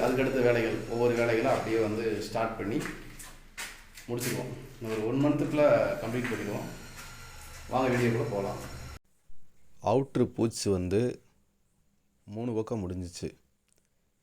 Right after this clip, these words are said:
கிழக்கு பக்கம் மட்டும் பூச வேண்டியிருக்கு. முன்னாடி, அடுத்து மேற்கு, தெற்கு முடிந்து விட்டது.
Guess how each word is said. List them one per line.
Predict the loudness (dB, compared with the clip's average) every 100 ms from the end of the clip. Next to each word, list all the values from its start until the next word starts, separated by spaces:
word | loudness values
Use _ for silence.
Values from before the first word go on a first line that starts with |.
| _
கிழக்கு | -6 -4 -4 -4
பக்கம் | -4 -2
மட்டும் | -4 -6 -8
பூச | -6 -6 -4 -4
வேண்டியிருக்கு. | -4 -6 -6 -6 -6 -6
முன்னாடி, | -4 -2 -2 -2 -4 -6 _ _ _ _ _ _ _ _ _ _ _ _ _ _ _ _ _
அடுத்து | -14 -12 -10 -8 -6 -6 -6 -6 -8 -12 _ -20 -20 -20
மேற்கு, | -14 -8 -8 -8 -6 -4 -6 _ _ _ _ _ _ _ _ _ _ _ _ _ _ _ _ _ _ _ _ _ _ _ _ _ _ _
தெற்கு | -10 -10 -10 -10 -10 -10 -20 _ -20 -20 -16
முடிந்து | -12 -10 -10
விட்டது. | -10 -10 -12 -12